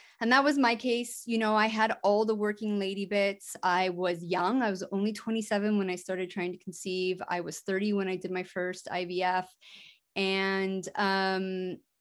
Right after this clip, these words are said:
you <laughs> know, like, people are like, "Well, no, that's not related." It's like, "Well, something has to be working because I have all, like, not working, like, something's off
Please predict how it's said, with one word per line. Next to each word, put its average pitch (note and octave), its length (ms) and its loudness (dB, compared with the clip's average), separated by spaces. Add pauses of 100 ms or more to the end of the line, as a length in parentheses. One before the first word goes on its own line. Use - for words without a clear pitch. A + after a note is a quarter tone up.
(440)
you G3+ 200 0
<laughs> G#3 160 2
know, B3+ 260 4 (100)
like, G#3+ 440 0 (920)
people B3+ 180 -2
are B3+ 60 2
like, B3 200 4
"Well, A3+ 120 -2
no, A3+ 200 0
that's G#3+ 200 0
not A3+ 200 0
related." G#3+ 380 -2
It's F#3 180 -8
like, F3+ 240 -4
"Well, G#3 160 0
something C#4 360 4
has G#3 280 -2
to G3 80 -10
be G3 140 -2
working E3+ 480 -8
because F3+ 240 -4
I G#3 120 2
have C4+ 380 4
all, A#3+ 560 2
like, G3+ 380 -2
not A3 240 -2
working, F3+ 320 -10
like, B3+ 200 -4
something's A4 360 6
off A3+ 340 6